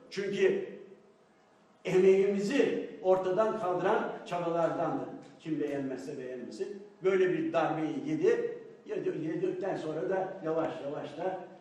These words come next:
etrafını getirdiği olgular oldu. Dışarıdaki kuruluşlar, bugün bir, böyle bir dernek yok. Dünya Sevk ve İdarecilik Konseyi ile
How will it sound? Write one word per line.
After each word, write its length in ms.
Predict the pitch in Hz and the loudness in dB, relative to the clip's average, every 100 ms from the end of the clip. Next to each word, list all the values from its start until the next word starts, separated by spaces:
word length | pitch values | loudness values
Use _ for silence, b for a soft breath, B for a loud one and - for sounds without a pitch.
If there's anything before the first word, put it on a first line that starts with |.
| 147 | -12
etrafını 560 | 131 143 143 131 143 | -10 -6 -6 -6 -6
getirdiği 440 | 160 - 123 117 143 | -4 -4 -6 -8 -10
olgular 380 | 123 117 135 | -10 -12 -12
oldu. 180 | 117 - - - 90 - - - _ b b b b 170 | -12 -14 -18 -20 -20 -20 -20 -20 _ b b b b -10
Dışarıdaki 1160 | 190 220 233 269 277 - - - - - 285 233 | 2 6 6 8 8 6 2 -6 -12 -6 -4 0
kuruluşlar, 800 | 233 226 220 214 233 196 - - - - - - - _ - | 0 4 4 4 4 6 4 -2 -10 -14 -20 -20 -20 _ -8
bugün 280 | 202 220 214 | -6 -4 2
bir, 180 | 214 190 | 4 4
böyle 280 | 214 220 | 4 4
bir 100 | 220 | 4
dernek 420 | 214 208 220 190 147 | 4 4 4 2 4
yok. 360 | 233 - - - - - - - _ _ _ _ _ - - _ _ - | 2 2 -4 -10 -16 -20 -20 -20 _ _ _ _ _ -20 -20 _ _ -6
Dünya 340 | 214 240 254 | 0 4 6
Sevk 300 | 247 233 226 | 6 6 4
ve 80 | 233 | 2
İdarecilik 600 | 220 226 226 226 254 - | 6 8 8 4 -2 -2
Konseyi 460 | 226 220 226 233 247 | -2 0 0 -2 -2
ile 500 | 247 233 233 - | 4 4 4 0